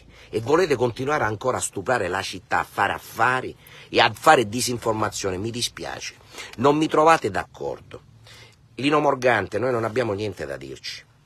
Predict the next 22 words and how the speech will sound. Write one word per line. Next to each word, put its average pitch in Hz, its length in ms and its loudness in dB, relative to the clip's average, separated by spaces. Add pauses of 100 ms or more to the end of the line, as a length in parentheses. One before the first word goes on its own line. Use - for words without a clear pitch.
(220)
perché 107 240 -4
dopo 143 180 2
la 104 180 2 (140)
discussione 104 720 -2
che 82 180 -6
lei 98 260 -2
ha 85 40 -2
avuto 87 320 -6
ieri 76 360 -8
col 69 160 -12
mio 87 120 -10
addetto 80 320 -10
stampa, 69 600 -10 (100)
che, 73 240 -14 (1000)
che 80 160 -12
mi 80 200 -14
permetto 92 480 -12
di 71 120 -16
dirle 73 380 -12 (1080)
di - 120 -18
portare - 400 -14
rispetto, - 720 -18